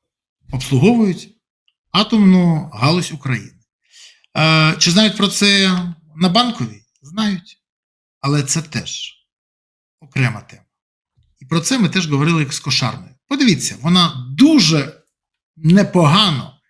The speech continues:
все це розповіла. І розповіла, хто є його людьми,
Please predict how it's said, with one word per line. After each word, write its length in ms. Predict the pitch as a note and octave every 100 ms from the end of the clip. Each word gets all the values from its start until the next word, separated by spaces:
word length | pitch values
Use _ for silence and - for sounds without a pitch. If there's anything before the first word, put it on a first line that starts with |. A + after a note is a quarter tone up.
| _ _ _ _
все 280 | _ - G#3
це 220 | - F#3
розповіла. 720 | D#3+ C#3 - D3 E3+ G3 G3 -
І 60 | G#3+
розповіла, 580 | A3+ - F3+ F3 D#3 -
хто 440 | - _ D#4+ D#4
є 240 | C4+ A#3+ A3+
його 200 | G#3+ G3+
людьми, 600 | F#3+ E3+ E3+ E3+ E3